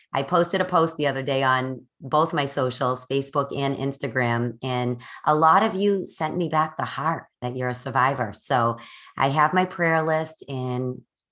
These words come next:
just message me. I'd love to add you. Well, I want to ask you a question. Have you ever found yourself becoming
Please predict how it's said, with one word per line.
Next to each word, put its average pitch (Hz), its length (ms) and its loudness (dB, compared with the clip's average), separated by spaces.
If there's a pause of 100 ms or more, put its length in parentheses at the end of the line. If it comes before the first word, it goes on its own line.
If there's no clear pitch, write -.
(180)
just 143 260 -4
message 143 400 -2
me. 104 260 -4
I'd 113 200 -4
love 123 240 0
to - 180 -6
add 117 240 0
you. 113 260 -6 (640)
Well, 160 500 6 (540)
I 170 60 4
want 226 220 4
to 254 100 0
ask 185 280 2
you 160 120 0
a 147 100 0
question. - 640 -4 (540)
Have 160 200 0
you 170 120 4
ever 226 200 4
found 160 380 2
yourself 127 600 0
becoming 131 640 -2